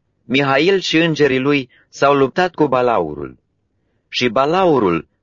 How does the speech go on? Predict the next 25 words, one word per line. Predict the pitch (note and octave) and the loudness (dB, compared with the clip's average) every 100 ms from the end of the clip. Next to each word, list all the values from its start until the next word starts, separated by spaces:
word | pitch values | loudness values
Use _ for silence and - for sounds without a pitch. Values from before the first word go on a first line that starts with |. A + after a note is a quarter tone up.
| - | -4
cu | C3 | 0
îngerii | F3 F#3 E3 C#3 C3 | 0 2 2 2 2
lui | D3 D#3 | 0 0
s-au | - C3 | 0 0
luptat | B2+ A#2 C3+ | 0 0 -4
și | - B2 G2+ | -4 -2 0
ei, | F2 D#2+ _ _ | 0 -2 _ _
dar | - A2+ A2 | -6 -4 0
n-au | C3 C#3 | 0 0
putut | G#2 F#2+ F#2+ | -2 -4 -4
birui. | D#2 E2 D#2+ D2 C2 _ _ _ _ _ _ _ | -4 -4 -4 -6 -12 _ _ _ _ _ _ _
Și | - A2 | -6 -2
locul | B2+ F3+ - C3 | 0 0 0 0
lor | C#3+ D3 A#2+ - _ _ | 2 2 0 -6 _ _
nu | A#2+ E3 | -2 0
li | D#3+ | 0
s-a | C3 A#2 | 0 0
mai | G#2+ F#2+ | 0 0
găsit | F#2 G#2+ F2 | -2 -4 -6
în | F2 | -6
cer. | D#2+ E2+ C2+ - _ _ _ _ _ _ _ _ _ _ - | -4 -4 -6 -10 _ _ _ _ _ _ _ _ _ _ -10
Și | - C3+ | -4 -2
balaurul | A#2 C3 E3 G3 F3 D3 B2+ | 0 2 2 2 4 4 2
cel | - D3+ D3 | 2 2 2
mare, | C3 A#2+ E2+ E2 D2 | 2 -2 -2 -4 -6